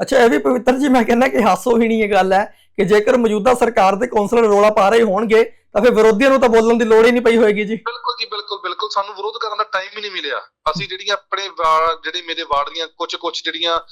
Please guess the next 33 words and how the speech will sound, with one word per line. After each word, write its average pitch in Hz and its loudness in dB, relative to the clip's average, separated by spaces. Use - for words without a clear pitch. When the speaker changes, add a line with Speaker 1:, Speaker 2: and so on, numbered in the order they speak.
Speaker 2:
ਮੇਜਰ 190 -6
ਇਸ਼ੂ 190 -10
ਸੀਗੇ, 185 -10
ਅਸੀਂ 190 -10
ਤਾਂ 202 -4
ਉਹੀ 185 -6
ਸੋਲਵ 170 -4
ਕੀਤੇ। 165 -12
ਏਜੰਡੇ 180 -6
ਦੇ 214 -4
ਉੱਤੇ 208 -4
ਤਾਂ 220 0
ਸੱਤਾ 214 -4
ਧਿਰ 208 -6
ਕੌਂਸਲਰਾਂ 208 -2
ਨੇ 214 -8
ਹੀ 208 -10
ਆਪਣੀ 202 -8
ਜਿਹੜੀ 185 -12
ਪਾਰਟੀ 175 -4
ਦੇ 170 -10
ਉੱਤੇ 170 -8
ਤ-, 170 -8
ਸਵਾਲ 151 -2
ਖੜੇ 165 -6
ਕਰਤੇ 160 -4
ਸੀਗੇ। 185 -12
ਤੁਸੀਂ - -10
ਇੱਥੋਂ 202 -6
ਅੰਦਾਜ਼ਾ 165 -2
ਲਾ 151 0
ਲਓ 165 -2
ਕਿ - -14